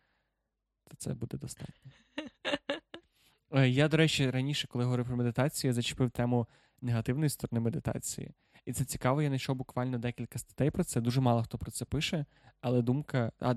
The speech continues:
Speaker 1: я так і не запитав, чи ти практикуєш медитацію, або практикувала, принаймні, знайома з цим.
Speaker 2: Ну, я знайома, але, м, теж для мене є якийсь такий аспект, коли мені треба там на десять-п'ятнадцять хвилин просто побути і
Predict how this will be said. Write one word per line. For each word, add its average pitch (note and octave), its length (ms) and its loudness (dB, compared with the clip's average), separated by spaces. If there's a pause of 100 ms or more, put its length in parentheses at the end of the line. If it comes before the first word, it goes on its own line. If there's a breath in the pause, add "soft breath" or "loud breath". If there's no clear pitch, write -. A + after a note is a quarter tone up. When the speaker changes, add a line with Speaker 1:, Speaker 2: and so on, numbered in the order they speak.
(120)
Speaker 1:
я C#3+ 120 4
так E3 120 0
і E3+ 40 2
не D#3+ 60 2
запитав, D3+ 340 2
чи - 120 -6
ти C3+ 120 0
практикуєш - 500 -6
медитацію, - 540 -10 (100)
або A#2+ 220 0
практикувала, B2+ 600 0
принаймні, A#2 360 -4
знайома A2+ 460 -6
з - 40 -16
цим. - 200 -18 (300 loud breath)
Speaker 2:
Ну, F#4+ 340 -2
я F4 220 2
знайома, D4 920 4
але, A#3 260 4 (460)
м, G#3+ 260 0 (220)
теж G3 280 2
для G#3+ 120 -4
мене B3+ 320 6
є B3 120 2
якийсь A#3 300 -6
такий A3 380 0 (300)
аспект, - 460 0
коли G#3+ 220 -6
мені G#3 180 -6
треба G3+ 340 0
там F#3+ 200 -6
на F#3+ 120 -6
десять-п'ятнадцять G3 840 -8
хвилин F#3 460 -8 (120)
просто - 360 -10
побути F3 680 -12 (280)
і F#3 140 -16